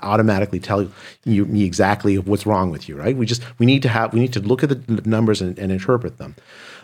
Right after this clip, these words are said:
Um, at the time, the F D A had put together a, uh, a, you know, had approved for use these little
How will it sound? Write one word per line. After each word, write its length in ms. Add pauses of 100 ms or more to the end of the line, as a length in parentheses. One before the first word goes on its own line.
(120)
Um, 240 (260)
at 100
the 60
time, 220
the 120
F 140
D 180
A 180
had 140
put 200
together 640 (220)
a, 480
uh, 380
a, 100
you 140
know, 80
had 180
approved 480
for 80
use 340
these 260
little 200